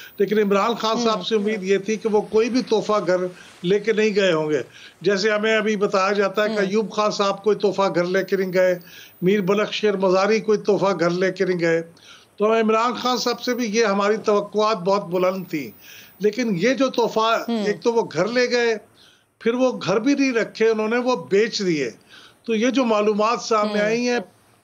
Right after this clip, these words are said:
Speaker 1: उससे उनकी मालूमात, उनकी, अ, पॉपुलैरिटी पे मेरे ख्याल में बहुत मनफी असरात मुरतब होंगे। कितने होंगे मुझे नहीं पता, अ, लेकिन ये भी बात दुरुस्त है कि
Speaker 2: हम्म।
Speaker 1: मौजूदा हुकूमत की भी कोई पॉपुलैरिटी उससे बुलंद नहीं होगी,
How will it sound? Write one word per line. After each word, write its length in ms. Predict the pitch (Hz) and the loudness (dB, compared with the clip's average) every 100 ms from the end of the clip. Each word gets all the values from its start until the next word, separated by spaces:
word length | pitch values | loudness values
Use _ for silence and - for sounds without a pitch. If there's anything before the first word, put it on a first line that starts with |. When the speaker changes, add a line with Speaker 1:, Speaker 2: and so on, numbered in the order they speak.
| - | -8
Speaker 1:
उससे 280 | 254 - 262 | -6 -2 0
उनकी 340 | 240 196 233 | 0 0 -2
मालूमात, 540 | 208 190 196 190 208 196 | 0 2 2 0 -2 0
उनकी, 340 | 208 190 233 | -2 -2 -2
अ, 120 | 202 175 180 175 170 - - | -2 0 0 0 -4 -8 -4
पॉपुलैरिटी 680 | 180 196 190 196 220 220 | -2 0 2 2 0 0
पे 320 | 190 208 190 185 - - - | 0 0 0 -4 -14 -20 -6
मेरे 240 | 160 214 220 | -2 0 0
ख्याल 260 | 202 196 | -2 -2
में 180 | 196 190 | 0 0
बहुत 260 | 180 190 190 | 0 0 -2
मनफी 380 | 165 190 196 220 | -4 -2 -2 0
असरात 440 | 180 165 175 180 180 | 0 0 0 -2 -2
मुरतब 440 | 170 165 165 175 | -2 -2 -2 -2
होंगे। 320 | 147 156 160 160 - - - | -2 0 -2 -2 -8 -20 -6
कितने 300 | 220 220 254 | -2 0 0
होंगे 300 | 233 233 240 | 2 2 2
मुझे 220 | 214 208 214 | 2 2 2
नहीं 120 | 226 | 0
पता, 480 | 202 196 196 190 - - - _ | 0 0 0 0 -6 -20 -20 _
अ, 340 | 196 185 190 | 0 2 2
लेकिन 320 | 196 208 214 | 2 0 0
ये 200 | 202 214 | 2 2
भी 120 | 220 240 | 2 2
बात 240 | 220 214 | 2 2
दुरुस्त 380 | 170 202 196 220 | 2 2 2 0
है 100 | 214 | 0
कि 60 | |
Speaker 2:
हम्म। 100 | 220 | 2
Speaker 1:
मौजूदा 360 | 185 170 185 196 | 2 0 0 0
हुकूमत 420 | 175 - 185 214 | 0 -2 -2 -2
की 120 | - | -2
भी 120 | 196 196 | -4 -2
कोई 140 | 202 | 0
पॉपुलैरिटी 840 | 185 175 190 190 196 175 208 185 - - - - | 0 0 2 2 0 0 0 -2 -6 -16 -12 -4
उससे 220 | 175 233 | -2 0
बुलंद 380 | 180 190 202 208 | 2 2 2 0
नहीं 240 | 208 233 | 0 2
होगी, 380 | 208 180 165 147 | 2 2 2 0